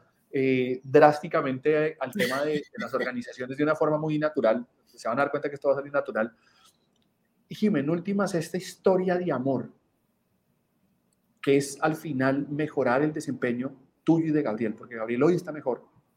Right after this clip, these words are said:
está trabajando, y, y aplausos para él. Tú estás mejor, estás más feliz, ¿m?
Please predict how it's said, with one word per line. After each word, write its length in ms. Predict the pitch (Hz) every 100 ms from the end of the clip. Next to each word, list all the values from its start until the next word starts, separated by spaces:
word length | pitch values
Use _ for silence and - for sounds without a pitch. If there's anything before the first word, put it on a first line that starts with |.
| _ _
está 220 | - - 120
trabajando, 540 | 135 120 123 110 104 _ _ _ _ _ _ - -
y, 140 | 123
y 60 | 127
aplausos 380 | 107 127 135 135
para 260 | 139 113
él. 220 | 107 110 - - _
Tú 120 | - 165
estás 240 | 165 151
mejor, 360 | 147 135 110 -
estás 220 | - 135
más 140 | 139
feliz, 380 | 143 135 135 - _ _ _ -
¿m? 140 | 156